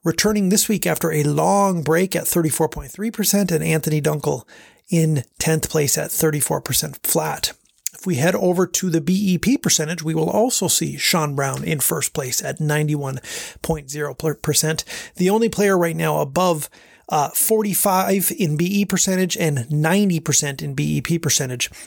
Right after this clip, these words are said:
That's ninety-one percent. He's in first place there. Three and a half, if my math is correct, uh, percentage points clear of Joel Brown at eighty-seven and a half percent in second place. A two-way tie for third place at eighty-six point one percent with Matt Rolstead and Dan Wesley.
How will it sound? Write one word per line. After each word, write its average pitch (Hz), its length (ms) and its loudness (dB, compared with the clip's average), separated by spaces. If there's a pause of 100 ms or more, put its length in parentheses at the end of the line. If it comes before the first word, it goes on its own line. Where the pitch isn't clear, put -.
(120)
That's - 220 0
ninety-one 151 520 0
percent. 135 340 -2
He's 143 220 0
in 139 80 -4
first - 320 -4
place 135 200 0
there. 135 280 -2 (540)
Three 247 540 2
and 202 140 0
a 165 60 2
half, 175 440 2
if - 160 -2
my 160 140 0
math 165 300 0
is 156 160 0
correct, - 560 -2 (100)
uh, 151 220 0 (100)
percentage 190 480 -2
points 175 260 -2
clear 180 320 -2
of 147 140 -4
Joel 156 260 2
Brown 170 380 2
at 160 100 -4
eighty-seven 160 520 0
and 143 100 -4
a 139 40 -2
half 160 280 0
percent 175 380 -2
in 135 80 -8
second 156 300 -4
place. 208 340 -2 (520)
A 185 300 2 (120)
two-way 196 420 2
tie 151 240 0
for 151 140 -2
third 160 260 0
place 247 440 2
at 151 240 -4
eighty-six 165 520 0
point 160 300 -6
one 165 200 0
percent 190 440 0
with - 280 -6
Matt 143 260 -4
Rolstead 170 540 0
and 151 340 -4
Dan 143 280 -4
Wesley. 214 440 -2